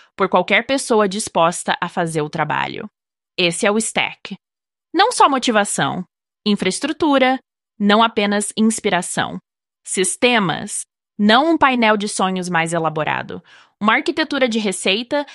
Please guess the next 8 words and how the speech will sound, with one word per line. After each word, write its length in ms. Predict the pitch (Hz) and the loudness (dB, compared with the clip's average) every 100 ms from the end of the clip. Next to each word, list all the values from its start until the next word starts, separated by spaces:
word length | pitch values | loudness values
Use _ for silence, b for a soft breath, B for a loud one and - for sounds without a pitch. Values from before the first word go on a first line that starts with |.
| B - | B -6
que 100 | 240 | 0
produz, 640 | 233 226 202 190 190 - - | 0 2 0 0 -2 -8 -4
em 140 | 233 | 0
etapas, 680 | 330 339 202 208 208 202 - - | 0 2 0 0 -4 -6 -2 0
ao 140 | 185 | 2
longo 320 | 180 220 - | 2 2 2
do 100 | 359 | 0
tempo, 480 | - 214 208 220 | 0 0 0 0